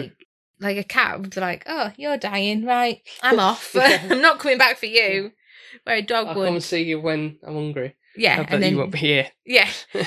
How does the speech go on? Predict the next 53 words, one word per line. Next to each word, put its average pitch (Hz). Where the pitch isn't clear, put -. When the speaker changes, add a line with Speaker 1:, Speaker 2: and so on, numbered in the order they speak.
Speaker 1:
yeah, 403
yeah. 330
Speaker 2:
Yeah. 160
Speaker 1:
Pretty -
much. 226
<laughs> 339
Speaker 2:
Yeah, 156
a 143
cat's 160
not 147
gonna 139
go 131
out 123
and 131
call 131
a 120
police, 127
run 135
down 123
the 127
street, 123
get 135
a -
policeman 127
to -
come 160
and 143
Speaker 1:
No. 320
Speaker 2:
rescue 139
you. 127
No, 127
Speaker 1:
It's -
Speaker 2:
like -
Speaker 1:
like 349
Speaker 2:
he 262
Speaker 1:
that -
Speaker 2:
does. -
Speaker 1:
story 254
in 214
Japan. 226
Speaker 2:
Still -
forget 135
what -
that -
dog's -
called, 131
but -
it's -
a 131
very 131
famous 123
loyal 123
dog. 120